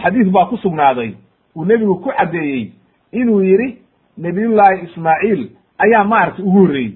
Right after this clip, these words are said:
Marka wuxuu leeyahay Ibnu Kathiir, markuu ka bartay Carabtii, oo nimankii hore ahaa, Jurhum markuu ka bartay, oo Maka ay deganaayeen, oo nimankii waxa weeye hore weeye, iyo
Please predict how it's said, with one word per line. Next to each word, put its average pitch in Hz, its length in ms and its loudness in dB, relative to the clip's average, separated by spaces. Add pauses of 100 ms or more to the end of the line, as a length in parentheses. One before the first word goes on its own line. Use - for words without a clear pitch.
(120)
Marka - 160 -4
wuxuu 240 200 0
leeyahay 233 180 2
Ibnu 190 160 -4
Kathiir, 214 320 -2 (640)
markuu 247 340 2
ka 254 160 0
bartay 190 440 0
Carabtii, 165 560 -2 (680)
oo 165 120 0
nimankii 196 360 0
hore 160 200 2
ahaa, 143 340 2 (100)
Jurhum 185 260 2
markuu 180 260 -6
ka 175 120 -2
bartay, 123 380 -8 (540)
oo 160 120 2
Maka 160 300 -2
ay 180 140 0
deganaayeen, 151 600 -2 (540)
oo 151 140 -4
nimankii 196 340 -2
waxa 190 220 2
weeye 170 200 0
hore 175 360 2
weeye, 127 240 -6 (960)
iyo 160 220 -4